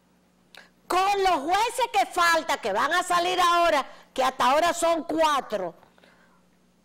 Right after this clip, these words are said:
algunos pueden repetir, se está haciendo el reglamento,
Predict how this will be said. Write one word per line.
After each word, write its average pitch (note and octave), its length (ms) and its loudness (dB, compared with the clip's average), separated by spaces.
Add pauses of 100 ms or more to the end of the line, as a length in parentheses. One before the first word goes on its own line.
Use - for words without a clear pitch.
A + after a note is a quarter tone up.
(640)
algunos E4+ 600 0
pueden E4 380 2
repetir, D4+ 840 -2 (640)
se B3 140 -6
está C#4+ 200 -2
haciendo F4 360 0
el F4 60 2
reglamento, D#4 880 0